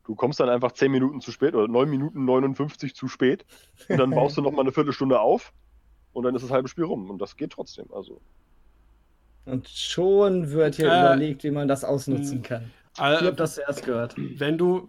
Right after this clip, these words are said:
Speaker 3: für, für Miniaturen-Games spät wird definiert als <clears throat> zwischen einer und zehn Minuten zu spät. Dafür kriegst du eine normale Verwarnung.
Speaker 1: Ja.
Speaker 3: Wenn du mehr als zehn Minuten zu spät wirst,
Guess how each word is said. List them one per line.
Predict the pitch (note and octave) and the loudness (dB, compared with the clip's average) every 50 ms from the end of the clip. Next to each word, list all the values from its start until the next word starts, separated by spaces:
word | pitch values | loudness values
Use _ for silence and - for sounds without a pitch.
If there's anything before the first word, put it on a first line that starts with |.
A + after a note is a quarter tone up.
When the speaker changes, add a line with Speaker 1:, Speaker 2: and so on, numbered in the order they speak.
| _ _ | _ _
Speaker 3:
für, | - - D#3 D3+ | -6 -4 -4 -4
für | - - D3 | -4 -4 -4
Miniaturen-Games | C#3+ D3 D#3 D3 - - G#3 A#3 B3 A#3+ G3+ G#3 G#3+ A3+ B3 A#3 - - - | -4 -2 -2 -4 -4 -6 -6 -6 -6 -4 -4 -2 -2 -2 -4 -6 -10 -14 -14
spät | - - - F3 F3+ G#3 A3 - _ - | -14 -12 -8 -6 -6 -6 -6 -8 _ -8
wird | F#3 F3 F3 | -8 -8 -6
definiert | F3 - - D#3 D#3 E3 F3+ F3 - - | -8 -8 -8 -6 -6 -6 -6 -8 -6 -6
als | D#3 D3+ - - - | -4 -4 -6 -8 -14
<clears throat> | - | -14
zwischen | - F3 C#3 - - D3+ - - | -12 -10 -10 -10 -10 -10 -10 -8
einer | D3 D3+ E3+ F3+ F3+ F3+ F3+ - | -8 -4 -4 -2 -2 -2 -4 -6
und | D#3+ C3+ - | -10 -12 -10
zehn | - - D3 D3 D3 | -8 -8 -6 -6 -6
Minuten | C#3+ C3+ C3+ C3+ C#3 - C#3 - | -6 -6 -6 -8 -8 -10 -14 -14
zu | - C3+ | -14 -14
spät. | - - C3+ A#2+ A2+ A2+ _ | -12 -10 -10 -12 -12 -12 _
Dafür | - B2+ B2 D#3 D3+ | -12 -12 -10 -10 -12
kriegst | - E3+ D#3 - - | -12 -14 -16 -12 -12
du | E3 D3+ - | -12 -10 -8
eine | - C#3+ C#3+ D3 D3+ | -6 -4 -2 -2 -2
normale | D3 C#3+ B2+ B2 A#2+ A#2+ B2 C3 C#3 D3 C#3 | -2 -4 -8 -8 -8 -6 -6 -6 -8 -8 -10
Verwarnung. | - C3+ B2 B2 B2 B2 B2+ B2 A#2+ A2+ - - _ _ _ _ _ _ _ _ _ _ _ _ | -10 -10 -8 -6 -6 -4 -4 -6 -8 -10 -12 -16 _ _ _ _ _ _ _ _ _ _ _ _
Speaker 1:
Ja. | A#2+ A2+ | -8 -6
Speaker 3:
Wenn | - C#3+ D3+ D3 | -4 -2 -2 -2
du | C#3+ D3 D3+ - _ | -4 -6 -8 -8 _
mehr | - D3 F3 G#3 | -6 -2 -2 0
als | A3+ G#3 - - - | 0 -2 -4 -8 -8
zehn | - G#3 G3 | -6 -6 -4
Minuten | F#3+ F#3 F#3+ F#3 F#3 F3 | -4 -6 -6 -8 -10 -12
zu | - F3 | -14 -16
spät | - - F3+ E3+ E3+ - | -12 -10 -10 -10 -8 -8
wirst, | F3 E3+ E3 - - _ | -8 -8 -8 -10 -16 _